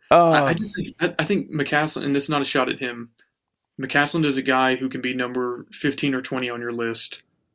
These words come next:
Speaker 1: after you call Sean Miller Shaka Smart.
Speaker 2: Right.
Speaker 1: And make them say no, right? Like, that's a big meme.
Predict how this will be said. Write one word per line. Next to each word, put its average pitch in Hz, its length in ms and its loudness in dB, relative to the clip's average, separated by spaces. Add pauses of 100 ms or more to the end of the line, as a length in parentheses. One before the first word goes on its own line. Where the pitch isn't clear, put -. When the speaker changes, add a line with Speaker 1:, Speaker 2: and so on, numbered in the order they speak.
(200)
Speaker 1:
after 127 260 2
you 127 160 2
call 117 460 -2 (100)
Sean 123 320 0
Miller 113 440 -4 (120)
Shaka - 320 -2
Smart. 110 640 -4
Speaker 2:
Right. 123 280 0 (680)
Speaker 1:
And 110 480 -2
make 117 360 2
them 117 220 -2
say 113 260 2
no, 107 400 -6 (180)
right? 110 200 -2
Like, 107 140 -4
that's 113 240 -2
a 127 40 -6
big 117 200 -4
meme. 113 480 -2